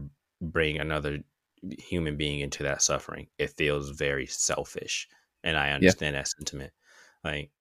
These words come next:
Speaker 1: I think I would be a great dad, but at this point, maybe just adopt. <laughs> Like,
Speaker 2: Yeah.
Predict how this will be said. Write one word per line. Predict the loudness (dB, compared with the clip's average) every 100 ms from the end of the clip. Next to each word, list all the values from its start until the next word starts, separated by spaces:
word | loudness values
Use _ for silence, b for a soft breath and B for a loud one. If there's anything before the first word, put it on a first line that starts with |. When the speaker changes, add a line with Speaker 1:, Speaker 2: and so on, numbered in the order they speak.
| _ _ _ _ _ _ _ _
Speaker 1:
I | 6 6
think | 6 2 4
I | 2
would | 0
be | -2
a | -2
great | 0 2 2
dad, | 0 -2 -2 -10 _ _
but | -4 -4 -6 _ _ _ -4
at | -2
this | 0 -2
point, | -2 -4 -4 -10 _ _ _ _ _ _ _
maybe | -4 -2 -2 -2
just | -4
adopt. | 0 0 0 -4
<laughs> | -20 -20 -20 -20 _ 2
Like, | 6 6 8 8
Speaker 2:
Yeah. | 10 8